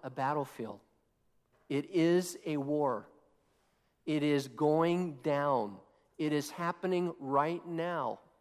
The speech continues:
And especially in the spiritual realm, God is calling you forth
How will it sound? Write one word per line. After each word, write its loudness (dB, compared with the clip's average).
And 0
especially 2
in 0
the 2
spiritual 0
realm, 2
God 2
is 0
calling 2
you 0
forth 0